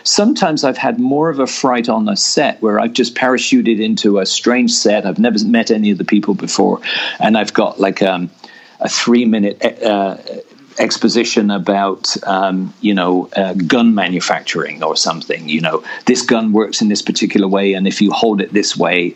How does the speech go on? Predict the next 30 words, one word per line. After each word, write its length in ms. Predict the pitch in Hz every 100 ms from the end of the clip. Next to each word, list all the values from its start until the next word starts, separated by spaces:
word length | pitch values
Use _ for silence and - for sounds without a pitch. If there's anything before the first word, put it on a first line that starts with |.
| -
that 200 | 98 -
will 120 | 90
happen. 520 | - 78 - 82 82
You 100 | 98
know, 180 | 98 87 - - - - - - 131
that, 240 | 135 -
that's 240 | 143 165
a 60 | 165
little 220 | 143 135
terrifying, 680 | - 127 127 120 104 87 87
because 320 | 92 113 101
you've 300 | 107 - -
been 280 | 107 113 104
madly 400 | 117 123 113 101
cramming 520 | - - 123 127 110
those 320 | 95 87 -
words 460 | 95 92 92 90 -
the 100 | 98
night 240 | 98 98
before, 480 | 98 - 104 90 85
and 100 | 92
you 140 | 95 92
arrive 320 | 95 101 95
on 100 | 95
set 300 | - 95 80
and 100 | 95
you 80 | 90
have 220 | 87 -
to 100 | 90
deliver. 580 | 98 95 101 - -